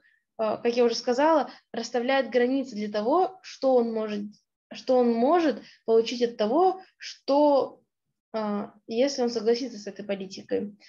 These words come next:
В-третьих, если вы являетесь предпринимателем, эта самая политика защищает ваше право.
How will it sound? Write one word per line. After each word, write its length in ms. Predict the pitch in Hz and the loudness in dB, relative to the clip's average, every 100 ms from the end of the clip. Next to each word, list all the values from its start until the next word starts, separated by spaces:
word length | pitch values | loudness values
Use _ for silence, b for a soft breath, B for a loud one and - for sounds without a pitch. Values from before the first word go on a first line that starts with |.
| B B | B B
В-третьих, 380 | - 330 370 - | 0 2 2 0
если 200 | 269 254 | 0 2
вы 100 | 240 | 2
являетесь 380 | 233 233 214 208 | 2 2 0 -4
предпринимателем, 920 | 214 - 240 247 294 359 277 233 214 B - | -12 -4 2 4 4 2 0 0 -2 B -4
эта 160 | 240 | -4
самая 300 | 254 269 262 | 0 2 2
политика 500 | 247 247 330 381 269 | 2 2 0 -2 -2
защищает 580 | 240 240 - 285 247 226 | 0 -2 -2 2 2 2
ваше 260 | 208 214 214 | -2 -6 -6
право. 480 | 226 208 202 208 | -4 -4 -4 -10